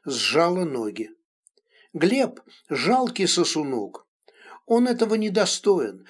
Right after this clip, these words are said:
не имеет права трогать её. Если мальчонка этого не понимает, то она ему объяснит. «А сможешь?» «Я не смогу». «Опять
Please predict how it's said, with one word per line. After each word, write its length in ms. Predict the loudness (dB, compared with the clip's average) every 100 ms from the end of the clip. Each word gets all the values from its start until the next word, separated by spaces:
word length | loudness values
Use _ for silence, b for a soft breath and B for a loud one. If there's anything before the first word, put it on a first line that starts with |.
| B
не 340 | -2 4 4 4
имеет 440 | 0 0 -2 -4
права 400 | 0 2 2 0
трогать 540 | 0 2 2 0 -6 -10
её. 340 | -10 -14 -16 _ _ _ _ B B B
Если 380 | -2 0 0 0
мальчонка 600 | 2 0 0 -2 2 4
этого 300 | 4 2 0
не 120 | 0
понимает, 760 | 0 0 2 0 0 -4 -8 _ b b b -2
то 120 | 0
она 220 | 2 2
ему 240 | 2 2
объяснит. 760 | 0 -2 -6 -4 -4 -8 -10 -18 _ _ _ _ _ _ _ _ _ _
«А 140 | -2 0
сможешь?» 720 | 2 2 0 -2 -8 -16 _ _ _ _ _ _ _ _ _
«Я 500 | -12 -2 0 0 -4
не 120 | -6
смогу». 720 | -4 -2 -4 -2 -2 -2 -4 _ _ _ _ _ B B B
«Опять 500 | 0 0 2 0 0